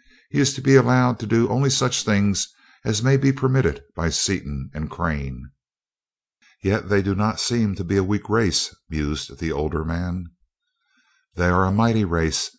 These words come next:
far advanced in evolution," replied his son. "It is not weakness,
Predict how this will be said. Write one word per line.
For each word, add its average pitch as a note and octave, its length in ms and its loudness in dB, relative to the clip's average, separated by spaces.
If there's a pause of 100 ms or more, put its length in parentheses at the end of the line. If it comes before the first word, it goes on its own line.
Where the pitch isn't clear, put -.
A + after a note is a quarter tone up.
(120)
far D3 240 0
advanced C#3 440 0
in A#2+ 80 2
evolution," A#2 600 0
replied D#2+ 440 -2
his D#2 120 0
son. F2 520 -4 (500)
"It C#3+ 120 0
is C3+ 160 2
not C#3+ 220 -2
weakness, C3 560 0